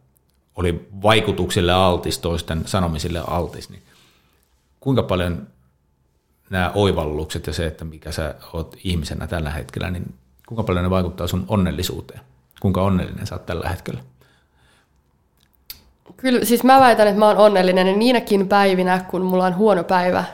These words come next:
Speaker 2: niin mä olen silti onnellinen. Et sitä ei niin kuin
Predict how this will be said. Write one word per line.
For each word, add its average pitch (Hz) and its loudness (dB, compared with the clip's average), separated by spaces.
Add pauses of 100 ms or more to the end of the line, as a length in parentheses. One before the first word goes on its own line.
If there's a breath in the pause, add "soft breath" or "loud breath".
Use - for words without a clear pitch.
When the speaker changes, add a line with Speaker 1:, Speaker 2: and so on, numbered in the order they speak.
(140)
Speaker 2:
niin 185 -4
mä 180 0
olen 175 0
silti 180 -2
onnellinen. 196 -2 (160)
Et - -20
sitä 208 0
ei 180 0
niin 185 -2
kuin 175 -2